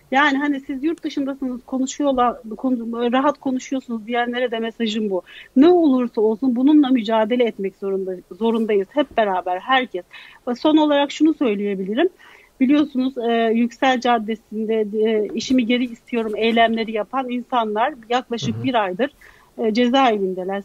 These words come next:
Speaker 1: Sincan cezaevinde. Onların arasında işte Acun Karadağ, e, var, e, Acun Karadağ var, Alev Şahin var, Na-, Nazan Bozkurt var.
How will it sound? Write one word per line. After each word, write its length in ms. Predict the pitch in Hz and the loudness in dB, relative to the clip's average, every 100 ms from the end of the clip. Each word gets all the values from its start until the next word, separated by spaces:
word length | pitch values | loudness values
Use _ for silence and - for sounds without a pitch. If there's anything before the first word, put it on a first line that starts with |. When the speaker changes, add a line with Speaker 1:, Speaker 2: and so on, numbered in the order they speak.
| - | -4
Speaker 1:
Sincan 360 | 233 220 208 | -2 -2 -2
cezaevinde. 640 | 202 208 220 185 180 202 233 | -2 -2 -2 -2 -4 -4 -2
Onların 420 | 233 240 254 247 | 0 0 -2 -2
arasında 480 | 240 240 - 233 220 | -2 -2 -2 -2 0
işte 300 | 226 - 226 | -2 -4 -4
Acun 280 | 220 214 220 | -2 -2 -2
Karadağ, 580 | 233 226 214 220 220 220 214 | 2 2 2 2 2 -2 -6
e, 20 | 214 214 208 208 - _ - | -8 -8 -6 -6 -12 _ -2
var, 240 | 202 214 220 214 - _ _ - _ _ _ | 2 2 0 -8 -12 _ _ -20 _ _ _
e, 160 | 214 214 | -4 0
Acun 280 | 220 220 233 | 0 0 2
Karadağ 280 | 254 226 | 2 2
var, 120 | 220 226 | 2 4
Alev 220 | 233 233 | 4 2
Şahin 380 | - 233 233 226 | 2 0 0 0
var, 200 | 226 220 | -2 -2
Na-, 220 | 220 208 | -4 -4
Nazan 420 | 220 226 233 220 | -2 -2 -2 -2
Bozkurt 420 | 220 226 247 202 | -4 -6 -8 -4
var. 140 | 240 | -2